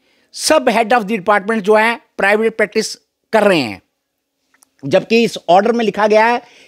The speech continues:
कि वो प्राइवेट प्रैक्टिस नहीं कर सकते हैं, उनकी प्राइवेट प्रैक्टिस को बैन किया गया है। लेकिन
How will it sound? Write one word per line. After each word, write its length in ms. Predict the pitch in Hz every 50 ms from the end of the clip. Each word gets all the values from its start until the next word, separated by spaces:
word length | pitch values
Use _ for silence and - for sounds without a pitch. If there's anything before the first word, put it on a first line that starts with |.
| _ _ -
कि 80 | 214
वो 140 | 214 226 240
प्राइवेट 420 | 233 - 202 185 196 202 220 208
प्रैक्टिस 420 | - 208 196 - 240 247 - - 190
नहीं 200 | 185 196 220 196
कर 120 | 214 190
सकते 300 | 156 - 156 - - 147
हैं, 140 | 127 104 - - _ _ _ _ -
उनकी 260 | 226 226 214 - 269
प्राइवेट 580 | 220 - _ - 185 185 202 208 226 240 220 -
प्रैक्टिस 280 | 214 180 170 214 -
को 120 | - - 262
बैन 340 | 190 160 180 190 214 220 -
किया 240 | - 196 180 160
गया 200 | 143 131 123 110
है। 100 | 95 87 - _ _ _ _ _ _ _ _ _ _ -
लेकिन 380 | 180 214 240 240 269 269 262